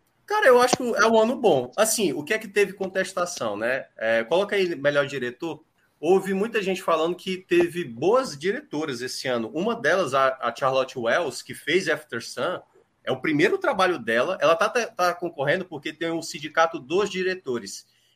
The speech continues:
Ela tá concorrendo como melhor diretora estreante, né? Porque eles têm uma categoria, até, teve até um brasileiro que já concorreu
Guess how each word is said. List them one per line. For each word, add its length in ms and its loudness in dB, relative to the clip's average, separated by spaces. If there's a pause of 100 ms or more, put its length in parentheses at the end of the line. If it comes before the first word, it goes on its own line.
Ela 120 0
tá 120 2
concorrendo 580 0
como 260 -4
melhor 420 2
diretora 680 -2
estreante, 800 -2
né? 100 -8
Porque 140 -12
eles 140 -12
têm 80 -6
uma 80 -4
categoria, 380 -2
até, 260 0
teve 240 -2
até 160 -4
um 80 -6
brasileiro 460 -2
que 100 -8
já 120 0
concorreu 600 -4